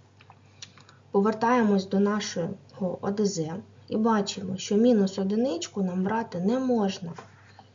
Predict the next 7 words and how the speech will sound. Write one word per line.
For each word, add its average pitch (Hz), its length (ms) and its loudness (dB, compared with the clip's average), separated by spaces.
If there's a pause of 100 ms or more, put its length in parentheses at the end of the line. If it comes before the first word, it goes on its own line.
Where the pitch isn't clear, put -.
(140)
Це 247 220 2
означає, 196 840 0 (320)
що 214 180 -4
дане 214 360 2
рівняння 339 680 -2
розв'язків 240 720 0
немає. 180 600 0